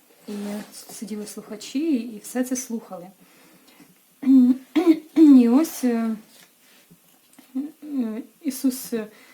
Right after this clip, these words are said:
деякий час проводив в Капернаумі, і далі ми читаємо, що "і дивувалися його науці, бо його слова були, слово було повне влади". Треба сказати, що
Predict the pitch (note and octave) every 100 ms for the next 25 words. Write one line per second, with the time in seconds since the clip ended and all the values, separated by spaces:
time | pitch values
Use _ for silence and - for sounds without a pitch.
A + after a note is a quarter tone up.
0 | _ - A#3+ B3 B3 - B3+ D4+ - -
1 | A3 A#3 A#3 B3+ A#3 A3+ A3+ A#3+ B3+ A3+
2 | F#3+ C#4+ A3+ G3 G3+ G3+ - _ _ _
3 | _ _ _ _ _ _ D#4 A#3 B3+ D4+
4 | B3 B3 - G#3 G3 F#3+ - G#3+ G#3 C4
5 | - A#3+ A3+ G#3+ F#3+ A#3+ E4 D4 - G#3+
6 | G3+ G3 B3+ B3+ B3+ B3 A3+ - - G#3
7 | E3+ A3 - A3+ - G3+ F#3+ C4 B3+ B3
8 | A#3 A#3 - - A3+ C#4+ B3 G#3+ G#3 A3
9 | A3 G#3+ G#3+ F#3+ G3+ F#3 D3+ F#3+ _ _
10 | - _ _ _ _ _ - _ - A#3
11 | A3+ - A3 D4 C#4 - - G#3+